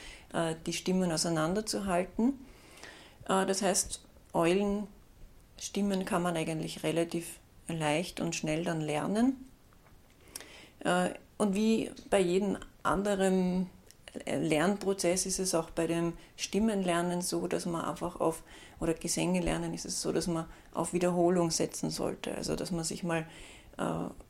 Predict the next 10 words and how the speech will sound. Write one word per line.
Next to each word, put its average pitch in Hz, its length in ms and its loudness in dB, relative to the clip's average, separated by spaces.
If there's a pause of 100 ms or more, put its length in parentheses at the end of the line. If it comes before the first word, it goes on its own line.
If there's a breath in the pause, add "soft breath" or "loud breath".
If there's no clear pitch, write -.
(140)
eine 175 220 0
Vogelstimme 175 760 -2 (160)
anhört 202 760 2 (300)
und 175 340 -4
die 185 80 -2
dann 175 220 -2
auch 160 240 2
einfach 147 320 -2
immer 170 300 -4
wieder 165 240 -2